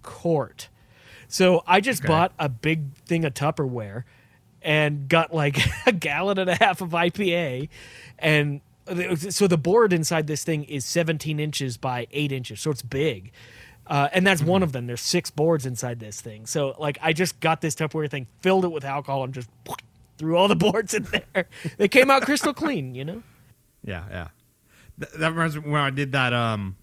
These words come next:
Speaker 2: that, the aluminum lye bath. In my, did you do it in your backyard?
Speaker 1: Oh, no, I did it in my sink. <laughs> What, the,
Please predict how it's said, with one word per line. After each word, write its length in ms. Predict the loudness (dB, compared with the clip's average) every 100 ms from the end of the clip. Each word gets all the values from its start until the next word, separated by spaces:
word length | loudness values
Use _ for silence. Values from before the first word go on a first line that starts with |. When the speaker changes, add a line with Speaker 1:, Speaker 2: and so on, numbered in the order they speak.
| _ _
Speaker 2:
that, 160 | -8 -8
the 420 | -10 -4 -4 -4
aluminum 420 | -4 -2 -2 -2 -2
lye 240 | -4 -4
bath. 320 | -4 -4 -6 -10 -14
In 60 |
my, 100 | -12 -12 -6
did 180 | -4 -2
you 120 | 2
do 100 | 2
it 60 | 2
in 60 |
your 100 | 0
backyard? 560 | -2 -4 -2 -2 -2 -4 -12 _ _
Speaker 1:
Oh, 140 | 4 6
no, 80 | 4
I 120 | 2
did 160 | 2 0
it 20 |
in 80 | -2
my 80 | -6
sink. 400 | -6 -6 -10 -14 _ _ _ _ _ _ _ _ _ _ _ -8
<laughs> 80 | -8 -8 -12 -10 -10 -10 -12 -14 -16 -16 -16 -18 -20 -20 -20 0
What, 180 | 4 4
the, 100 | 4